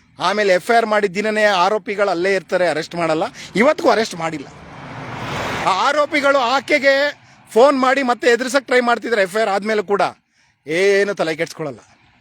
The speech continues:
ಏನು ತಲೆ ಕೆಡ್ಸ್ಕೊಳಲ್ಲ. ಹೊಳೆ ನರಸೀಪುರದ ಇನ್ಸ್‌ಪೆಕ್ಟರ್ ಪ್ರದೀಪ್ ಅವರು ಕೂಡ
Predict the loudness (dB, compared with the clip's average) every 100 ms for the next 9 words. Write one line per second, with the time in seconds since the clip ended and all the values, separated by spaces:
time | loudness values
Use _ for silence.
0 | _ _ _ _ _ _ _ _ _ _
1 | _ _ _ _ _ -20 _ _ _ _
2 | 0 2 2 2 0 -2 -4 -6 -4 0
3 | 0 0 -4 -8 -10 -2 0 2 2 0
4 | -4 -10 _ _ _ -8 0 0 0 -4
5 | -2 -2 0 2 2 2 0